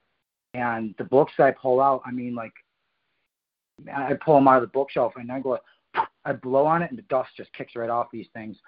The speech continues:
But they read like normal books. It's, like, regular, like, like, layman's terms for, like, the word, like, liberty, for example, and it'll just break down, like, you know, because liberty is an abstract word, you know, so they'll go into, like,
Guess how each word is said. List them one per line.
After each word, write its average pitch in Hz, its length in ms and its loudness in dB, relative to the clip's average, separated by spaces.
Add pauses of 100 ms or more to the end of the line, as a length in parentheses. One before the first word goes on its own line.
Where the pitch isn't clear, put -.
(640)
But - 180 -4
they 131 140 2
read 135 500 0
like 139 200 4
normal 123 360 0
books. - 280 0
It's, - 120 -14
like, 131 180 -6
regular, 131 720 0 (520)
like, 104 280 -12 (380)
like, 107 320 -8
layman's 127 480 6
terms 120 440 0 (280)
for, 117 160 4
like, 110 300 2
the - 80 -4
word, 110 260 -2
like, 104 220 -10
liberty, 110 420 0
for 101 160 -10
example, 95 560 -8 (260)
and 117 100 -4
it'll 117 160 2
just 110 240 -4
break 127 300 6
down, 120 300 2
like, 107 220 -8 (420)
you 110 100 -12
know, 104 160 -8
because 120 200 -6 (120)
liberty 117 300 4
is 98 100 -6
an 104 100 -10
abstract 104 640 -6
word, 113 320 4
you 101 80 -12
know, 104 220 -6
so 113 80 -4
they'll 113 160 0
go 113 180 0
into, 117 240 -4
like, 107 220 -4